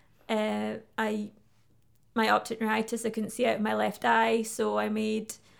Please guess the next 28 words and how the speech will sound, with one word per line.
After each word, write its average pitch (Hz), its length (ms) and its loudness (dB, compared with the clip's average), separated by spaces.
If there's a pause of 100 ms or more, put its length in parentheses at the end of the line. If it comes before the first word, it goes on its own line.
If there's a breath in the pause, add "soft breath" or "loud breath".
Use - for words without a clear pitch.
(380 soft breath)
a 214 160 4
laser 220 280 2
cut - 320 -6
piece - 500 -6 (380)
that - 240 -4 (320)
was 233 120 -6
a, - 80 -4 (120)
sort 311 180 -2
of 294 80 -2
a 262 80 0
headpiece 247 500 -2
that 226 120 -6
covered 220 260 -2
the 226 60 -2
eye 226 160 0
as 220 120 0
well, 220 300 2
that 220 140 -4
was 214 340 -4 (1000 soft breath)
all 214 200 4
burnt 214 500 2
and 208 180 0
smoky 233 520 -2
and 220 140 -2
things, 220 360 -2
which - 160 -10
was 220 100 -6
fun. 220 440 -2